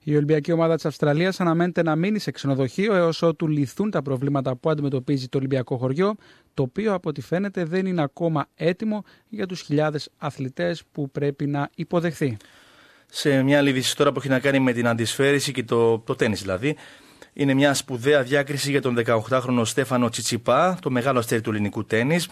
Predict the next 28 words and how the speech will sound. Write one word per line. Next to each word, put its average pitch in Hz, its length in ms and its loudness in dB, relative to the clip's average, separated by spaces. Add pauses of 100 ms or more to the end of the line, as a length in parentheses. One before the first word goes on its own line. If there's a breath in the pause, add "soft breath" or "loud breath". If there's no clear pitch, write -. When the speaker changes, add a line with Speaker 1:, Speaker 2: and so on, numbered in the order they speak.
(580 loud breath)
Speaker 2:
Ο 147 100 0
δεκαοχτάχρονος 143 680 2
τενίστας, 143 360 0
λοιπόν, 123 260 0
επικράτησε 139 420 0
στον 131 160 0
τελικό 123 340 0
του 143 100 2
Ευρωπαϊκού 120 500 0
Πρωταθλήματος 127 680 2
Νέων 156 480 4
του 131 180 -2
Κορεντέν 127 540 2
Μουτέ 143 480 2 (560 soft breath)
με 123 200 0
επτά 123 340 2
έξι, 170 440 0
πέντε 165 340 0
τρία. 147 280 2
Ο 113 40 2
αγώνας 135 240 2
δεν 151 120 2
ολοκληρώθηκε, 117 720 2
τελείωσε 131 400 0
εξαιτίας 127 420 0
αντιπαράθεσης 127 640 0
που 135 80 -2
είχε 123 300 -2